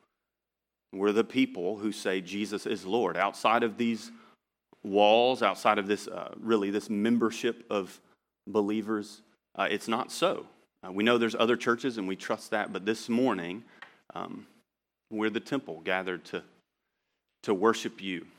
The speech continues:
and we want to do that forever. So help us to right-size our priorities,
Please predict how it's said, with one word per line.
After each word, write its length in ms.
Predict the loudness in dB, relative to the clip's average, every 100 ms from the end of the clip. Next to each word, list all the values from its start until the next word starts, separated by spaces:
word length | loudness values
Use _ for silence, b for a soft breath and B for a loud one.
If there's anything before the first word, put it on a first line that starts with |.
| _ _ _ _ _ _ _ _ -10
and 120 | -6
we 80 | -4
want 240 | 0 0 -2
to 100 | -6
do 140 | -4
that 260 | -4 -4 -4
forever. 480 | -6 -4 -6 -8 -16 _ _
So 80 | -6
help 300 | 0 0 2
us 180 | 0 -2
to 300 | -6 -4 -4 -8 _ _ _ _ _ _ _ _ _
right-size 920 | 2 4 4 0 2 4 4 2 -2
our 260 | -2 -2 -2
priorities, 1160 | -2 0 0 0 -2 -2 -4 -8 -8 -12 -20